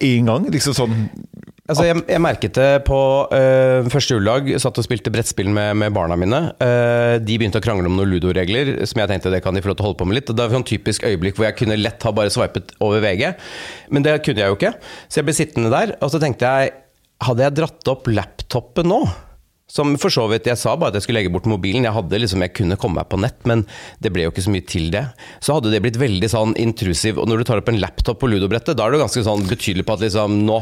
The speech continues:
Speaker 2: gjør pappa noe annet. <laughs> Eh, og da tenkte jeg at det er akkurat det samme den mobilen egentlig sender. Den er bare litt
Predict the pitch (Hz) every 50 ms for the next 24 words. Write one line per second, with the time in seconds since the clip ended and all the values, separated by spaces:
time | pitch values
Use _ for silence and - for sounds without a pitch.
0 | 104 110 - - 110 101 - 113 - - 98 95 95 98 113 139 - 151 - -
1 | - - - - - - - - - - 123 127 131 - - 135 - - 175 156
2 | 113 - 135 139 123 113 143 156 - 139 - - - - - - 139 113 - 143
3 | 127 147 113 101 98 110 113 110 110 113 117 120 107 98 90 92 110 120 104 90
4 | - - 117 - - 156 120 107 120 156 139 123 127 120 120 113 117 113 113 117
5 | -